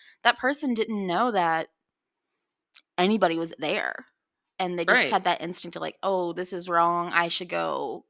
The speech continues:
Speaker 1: call the cops."
Speaker 2: Yeah, and it just speaks volumes.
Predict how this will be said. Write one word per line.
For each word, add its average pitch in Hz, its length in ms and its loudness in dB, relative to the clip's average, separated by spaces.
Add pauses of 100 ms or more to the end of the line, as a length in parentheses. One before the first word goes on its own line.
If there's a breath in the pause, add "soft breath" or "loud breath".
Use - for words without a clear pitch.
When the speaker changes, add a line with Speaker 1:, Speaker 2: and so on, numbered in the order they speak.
(140)
Speaker 1:
call 175 180 4
the 120 100 -2
cops." - 580 2 (200)
Speaker 2:
Yeah, 202 500 2
and 202 160 -2
it 226 200 -2
just 254 300 -2
speaks - 480 -4
volumes. 196 1040 -2